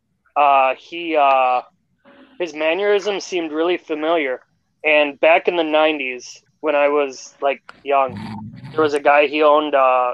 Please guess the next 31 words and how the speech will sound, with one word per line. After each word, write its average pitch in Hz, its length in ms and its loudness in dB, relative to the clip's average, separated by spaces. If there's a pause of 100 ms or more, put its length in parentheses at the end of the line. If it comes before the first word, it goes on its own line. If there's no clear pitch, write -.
the 139 140 -6
card 143 380 -2
shop 139 340 2
where 147 340 0
I 143 80 4
would 143 100 -4
get 139 100 -6
all 135 120 -2
my 131 140 -8
Pokemon 151 540 -2
cards 131 320 -6
from. 123 260 -10 (920)
And 147 360 2
so 165 160 6
I - 20 8
was 156 160 2
talking 175 340 2
to 160 100 0
the 147 60 -4
dude, 151 300 -2
and 147 100 -2
it's, - 360 -8
it's 170 180 -10
the - 80 -14
same 175 380 -2
dude. 156 280 -2
So 156 140 -6
my 151 140 2
mind 156 300 0
was 139 140 -4
blown. 131 440 0